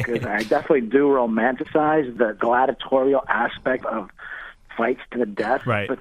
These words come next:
Speaker 1: there was this episode, and I wanna say it was an episode of The Profiler, where I'm watching this T V show, and I'm like, "They read my fucking short story, and they're riffing on it." They're not ripping
Speaker 2: Really?
Speaker 1: it off per se,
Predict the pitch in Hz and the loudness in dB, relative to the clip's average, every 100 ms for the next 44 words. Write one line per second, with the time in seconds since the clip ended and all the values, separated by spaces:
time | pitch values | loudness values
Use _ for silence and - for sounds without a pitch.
0 | - 110 160 190 170 143 175 - - 139 | -4 -2 2 2 2 2 0 0 -2 0
1 | - 131 - - 107 98 92 - - - | 0 -2 -4 -4 -2 -2 -4 -8 -10 -18
2 | - - _ _ - - - 107 101 113 | -20 -20 _ _ -14 -8 -6 -6 -6 -4
3 | 143 156 - 151 139 127 120 - 131 131 | -4 -2 0 2 2 0 -2 -2 -4 -2
4 | 127 120 98 107 - - 110 120 - - | 0 -2 -2 -6 -8 -6 -4 -4 -6 -6
5 | 160 - - - - - - - 117 120 | -4 -4 -6 -8 -10 -12 -12 -4 -2 0
6 | 120 120 - - _ - 131 123 139 160 | 0 -2 -4 -8 _ -4 0 6 6 6
7 | 190 175 - - 165 156 139 147 - 139 | 4 2 -2 2 6 6 6 4 4 2
8 | 113 - - 131 120 110 - 156 185 185 | 2 0 -2 2 2 2 2 4 6 4
9 | 170 139 - - 180 - 190 - 208 208 | 4 2 2 2 4 4 4 4 4 4
10 | - - 147 131 131 127 127 _ - 139 | 0 4 4 4 4 2 0 _ 2 4
11 | 127 131 127 160 175 165 131 110 92 - | 4 4 4 4 4 2 2 2 0 -4
12 | - - 117 127 196 208 233 214 226 226 | -6 0 2 4 4 4 2 4 4 6
13 | 233 240 - - 160 - - 131 113 101 | 6 4 2 0 0 0 0 2 2 0